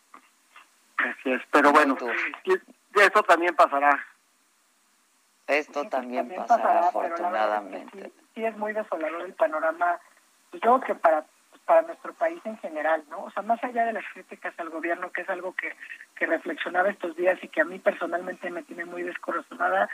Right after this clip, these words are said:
Speaker 3: es, pues, ¿qué vamos a hacer? O sea, ¿qué va a hacer la gente para llevar comida a sus familias? ¿Qué, qué, qué vamos a hacer para afrontar, yo creo que la peor crisis económica, eh, laboral,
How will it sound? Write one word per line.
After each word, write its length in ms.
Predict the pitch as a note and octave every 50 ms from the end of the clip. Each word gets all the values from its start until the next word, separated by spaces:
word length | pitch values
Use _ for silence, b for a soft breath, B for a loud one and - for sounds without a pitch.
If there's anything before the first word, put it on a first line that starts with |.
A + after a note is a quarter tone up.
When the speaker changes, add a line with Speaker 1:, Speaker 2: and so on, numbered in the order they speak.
| B B B B B B B _
Speaker 3:
es, 240 | - - G#3 A3 G#3+ - -
pues, 120 | - - -
¿qué 100 | - A#3
vamos 280 | C#4+ D#4+ D#4+ D4 B3+
a 40 | F3+
hacer? 260 | D3 - F#3 F#3+ F#3+
O 60 | F3 -
sea, 140 | - D3
¿qué 100 | - -
va 100 | G3 G#3+
a 20 | G#3+
hacer 180 | G#3+ A3 G3+
la 120 | G3+ F#3 E3
gente 380 | - - F#3+ F#3 F#3+ - F#3+
para 220 | F#3 G3 E3+ D#3+ D3+
llevar 300 | D#3 D#3+ D#3 D#3+ E3 -
comida 420 | - F#3 F3+ F3+ F3+ F3 F3 F3
a 60 | E3+
sus 160 | - E3+ - _
familias? 640 | - E3 D#3+ - F3 E3+ F3 F3 E3+ F3 E3+ E3+ _ _ B B B B B B B B _ -
¿Qué, 260 | F#3+ G3+ G#3+ - -
qué, 160 | - - - -
qué 140 | - G#3 A3
vamos 280 | A3 A3 A3 A3 G#3
a 60 | F#3
hacer 280 | E3 - F#3+ F#3+ F#3 -
para 460 | - G3+ F#3+ F3+ F3+ F3 F3 F3 F3 - B B B B B
afrontar, 640 | - F3 - - F3+ F3 F3 - - F#3+ G3 G3 F3+
yo 140 | G3 G3
creo 120 | - - -
que 80 | -
la 160 | F3+ E3+ D#3+ -
peor 380 | - G3 F#3+ F#3+ G3 G3 -
crisis 420 | - A#3 F#3+ F3 - - F3+ - F#3
económica, 960 | E3 - - - E3+ F3+ F3+ F3+ F#3 - _ - - F3+ F3 F3 F3 E3+ D#3 B B B B B B B _ _
eh, 540 | F3 - D#3+ D#3+ D#3 D#3 D#3 D#3 D#3 D#3+ D#3+ D#3
laboral, 760 | D#3+ D#3+ D#3+ D#3+ E3+ E3 E3 E3 E3+ E3+ F3 F3 F3+ F3+ F3